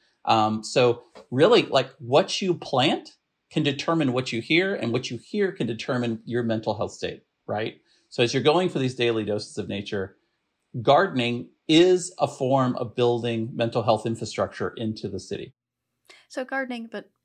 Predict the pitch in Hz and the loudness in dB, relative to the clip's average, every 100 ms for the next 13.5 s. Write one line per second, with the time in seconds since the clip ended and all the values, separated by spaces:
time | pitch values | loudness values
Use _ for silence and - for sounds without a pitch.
0 | _ - 269 277 226 - 240 - 196 190 | _ -12 -12 -10 -12 -10 -10 -10 -12 -10
1 | 190 180 - - _ - 202 196 190 180 | -10 -12 -16 -20 _ -10 -8 -8 -10 -12
2 | 220 _ _ _ _ 185 185 160 _ _ | -18 _ _ _ _ -10 -10 -10 _ _
3 | _ _ - 220 254 - - - - - | _ _ -10 -8 -6 -8 -10 -14 -14 -20
4 | _ _ _ - - _ - 117 - 98 | _ _ _ -20 -20 _ -4 -2 2 0
5 | - 135 147 147 135 135 127 117 117 113 | 0 -4 -2 0 2 2 0 -2 -4 -4
6 | - 117 135 - 131 135 104 151 - 85 | -2 -2 -2 -2 -2 0 0 0 -4 -4
7 | 90 - 107 135 117 - 123 127 165 170 | -4 -2 -2 -2 -6 -4 -2 2 2 0
8 | - 139 120 120 123 110 101 117 110 107 | -4 -4 -2 -2 -2 -4 -2 -2 -2 -4
9 | - 107 101 - 190 247 156 120 92 90 | -4 -6 -6 -4 -2 0 0 0 -2 -4
10 | - 90 - 123 113 110 120 127 117 117 | -10 -10 -8 -6 -4 -4 -4 -6 -6 -8
11 | _ _ _ _ - 156 156 117 107 104 | _ _ _ _ 0 2 4 4 2 2
12 | 117 113 113 120 110 147 190 262 - - | 0 0 0 0 0 0 0 0 0 0
13 | 135 131 127 123 - | 2 2 4 0 -2